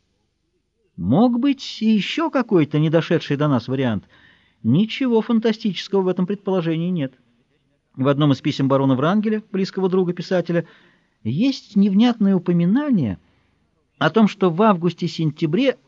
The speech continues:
Федор Михайлович пробовал что-то написать для издателя Стелловского. В свою очередь, в письме Врангелю писатель сообщает, Элеонора Ивановна провела пальцем по строчкам, «Теперь опять начну писать роман из-под палки, то есть из нужды, наскоро.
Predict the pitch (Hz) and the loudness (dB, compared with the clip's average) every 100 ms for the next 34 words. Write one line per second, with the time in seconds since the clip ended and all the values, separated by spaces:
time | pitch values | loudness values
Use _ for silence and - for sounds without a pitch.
0 | _ - - 262 240 208 240 240 - - | _ -10 -4 0 0 2 2 0 -2 -4
1 | 233 277 269 254 240 - 240 226 220 220 | 2 2 2 2 2 0 0 2 2 0
2 | 202 214 175 170 165 156 151 139 131 - | -2 -2 0 0 0 0 0 -2 -6 -6
3 | 95 80 - - _ _ _ _ _ _ | -8 -10 -20 -20 _ _ _ _ _ _
4 | _ _ - - - 165 175 202 190 175 | _ _ -20 -14 2 4 6 4 2 0
5 | - 175 196 214 185 185 185 185 156 180 | -2 -2 0 2 2 2 0 -2 0 -2
6 | 165 151 165 156 170 160 - _ _ _ | -2 -2 -2 0 2 0 -2 _ _ _
7 | _ - 95 104 101 101 104 101 98 104 | _ -10 -4 -2 0 0 0 -2 -2 -2
8 | 104 98 110 98 - 95 98 - 131 147 | -2 -4 -4 -4 -6 -8 -8 -8 -8 -6
9 | 147 - _ _ _ _ _ - 147 185 | -8 -8 _ _ _ _ _ -8 0 4
10 | 180 175 156 220 226 214 220 220 202 208 | 4 4 4 4 2 2 0 0 0 0
11 | 208 190 196 196 185 - 160 156 - 175 | 2 2 2 2 0 0 -2 -2 0 2
12 | 220 214 202 196 _ _ _ - 131 127 | 2 0 -6 -8 _ _ _ -4 0 0
13 | - 139 117 135 113 98 147 220 220 - | 0 0 4 4 2 0 -2 -2 -4 -4
14 | 127 151 190 - - 104 - | 0 0 -2 -4 -10 -12 -12